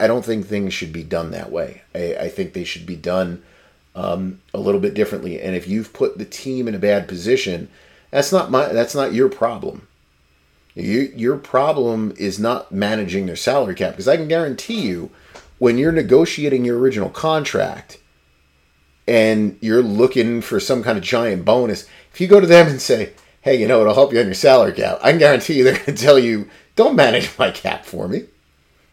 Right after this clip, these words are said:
So, you know, you, you shouldn't be, um, you know, in that position where you're, you know, kind of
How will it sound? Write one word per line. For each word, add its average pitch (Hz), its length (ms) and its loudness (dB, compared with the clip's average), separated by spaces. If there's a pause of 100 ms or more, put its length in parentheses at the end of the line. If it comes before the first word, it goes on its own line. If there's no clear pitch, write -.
(140)
So, 120 480 4 (2500)
you 104 100 -4
know, 98 260 -2
you, - 120 2
you 143 320 -2
shouldn't 139 560 -8
be, 110 540 -4 (180)
um, 92 500 0 (100)
you 107 100 -2
know, 87 280 0
in 110 160 -2
that 104 220 -2
position 92 420 -4
where 92 140 -2
you're, 92 420 -2 (680)
you - 140 -2
know, 101 220 -2
kind 117 280 -2
of 87 280 -2